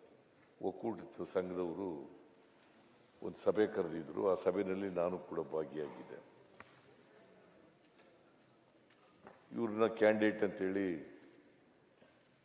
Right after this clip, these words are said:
ಡಿಕ್ಲೇರ್ ಆಗಿತ್ತು. ಇವರು, ಇವರೇ ಚುನಾವಣೆ ನಿಂತ್ಕೊಳ್ಳೋದು, ಲೋಕಸಭೆಗೆ ಉಪಚುನಾವಣೆ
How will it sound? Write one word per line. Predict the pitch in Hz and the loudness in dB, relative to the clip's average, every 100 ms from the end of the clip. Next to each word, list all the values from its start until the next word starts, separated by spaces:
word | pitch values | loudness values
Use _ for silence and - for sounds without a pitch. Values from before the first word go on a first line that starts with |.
| _ _ _ - | _ _ _ -10
ಡಿಕ್ಲೇರ್ | - - 107 | -8 0 4
ಆಗಿತ್ತು. | 101 95 80 - 80 | 4 4 0 -8 -8
ಇವರು, | 73 65 - - - - - | -8 -12 -16 -20 -20 -20 -10
ಇವರೇ | 87 92 90 - - | -4 -2 -2 -6 -6
ಚುನಾವಣೆ | 92 90 85 | -2 -2 -4
ನಿಂತ್ಕೊಳ್ಳೋದು, | 80 80 80 82 76 | -8 -10 -8 -8 -8
ಲೋಕಸಭೆಗೆ | 73 82 - 82 78 78 | -8 -8 -6 -8 -6 -8
ಉಪಚುನಾವಣೆ | 78 - 87 85 78 | -10 -16 -8 -6 -6